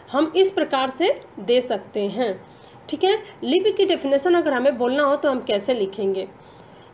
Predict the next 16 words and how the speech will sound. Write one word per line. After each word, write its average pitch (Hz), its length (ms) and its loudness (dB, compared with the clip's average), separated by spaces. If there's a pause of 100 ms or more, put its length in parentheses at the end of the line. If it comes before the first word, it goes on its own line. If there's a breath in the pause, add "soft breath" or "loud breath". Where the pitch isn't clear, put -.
(160 loud breath)
किसी 349 280 4
भी 403 160 4
भाषा 262 460 0
के 285 420 2 (260 loud breath)
लिखने 311 440 4
की 370 420 2 (200)
विधि 285 360 2
को 359 480 0 (160)
लिपि 320 340 0
कहा 233 340 -4
जाता 196 380 -6
है। 180 380 -12 (480 loud breath)
ठीक 294 160 -4
है, 370 220 2 (420 loud breath)
किसी 311 340 2
भी 247 440 -2